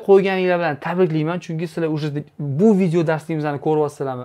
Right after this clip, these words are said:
Aynan shungacha yetib keldinglarmi? Demak, bu juda katta narsa. O'shanga men, e, sizlarni hammanglarni chaqirib qo'ygan bo'lardim. Sizlarga o'xshagan yaxshi insonlar ko'paysin. Ya'ni ilmga chanqoq insonlar ko'paysin va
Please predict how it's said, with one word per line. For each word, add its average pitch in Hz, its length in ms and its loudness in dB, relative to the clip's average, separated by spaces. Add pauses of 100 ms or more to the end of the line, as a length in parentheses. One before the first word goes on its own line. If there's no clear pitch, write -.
Aynan 208 380 -2
shungacha 214 600 0
yetib 220 300 0
keldinglarmi? 180 520 0 (380)
Demak, 156 240 0
bu 147 60 -2 (160)
juda 156 300 4
katta 165 260 2
narsa. 120 300 -8
O'shanga 170 460 -2
men, 175 120 0 (560)
e, 120 260 -6
sizlarni 160 260 2 (180)
hammanglarni 254 520 2
chaqirib 170 280 -4
qo'ygan 139 300 0
bo'lardim. 127 460 -2
Sizlarga 185 300 -2
o'xshagan 185 360 -6
yaxshi 175 260 -10
insonlar 190 300 -4 (100)
ko'paysin. 120 440 -2 (480)
Ya'ni 143 160 -6 (260)
ilmga 220 460 6
chanqoq 196 320 0
insonlar 139 340 0
ko'paysin 127 420 -6
va 226 80 8